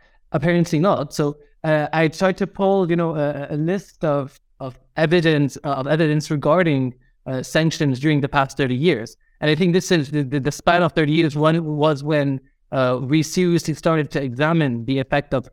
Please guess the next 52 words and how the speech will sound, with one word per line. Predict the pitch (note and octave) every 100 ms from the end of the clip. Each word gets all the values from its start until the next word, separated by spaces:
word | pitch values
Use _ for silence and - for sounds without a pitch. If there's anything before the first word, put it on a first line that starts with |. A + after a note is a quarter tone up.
| -
of | B2
sanctions | - D3 D3 C#3+ C3
on, | C#3 B2+ A#2+ A#2+
uh, | A#2+ A2+ A2+ - _ _ C3
on | C#3
communities | - D3+ G3 E3 D3+ D3 _ _
from | - F3
a | E3+
scientific | - E3 E3 F#3 E3+ -
perspective. | B2 - B2 - A#2
And | C3
I |
don't, | C#3 D3
I |
don't | D3+ D#3
mean | E3 D3+ - C3+
just | D#3 D#3
from, | - C#3
from | B2 C#3+
the | C#3
perspective | C#3+ - C#3+ D3
of, | C3+ B2+ - - _ -
you | D3
know, | C#3
of | C3+ -
political | D#3+ E3 D#3+ D3+
talking | D#3+ E3 F3
points | D3+ B2 A#2
and, | B2
and | A#2
trying | - C#3 C3+
to, | C#3+ B2
to, | C3+ B2
to, | B2 C3+
to | C#3
make | C3
a | -
point. | F#3 E3 - _ _ _
So, | E3 D#3+ D#3
uh, | D#3 D3 C3+ C#3+
and | D#3+
I'm | D#3+
say-, | E3+ -
I, | F3 F3
I, | E3
so | - - E3+
I | E3
listed | G3 G#3+ A3+ F3+
a |
series | D#3+ - G#3+ A3+ G3+
of | E3 - _ _ _ _
studies, | E3 F3+ B2 D#3+ -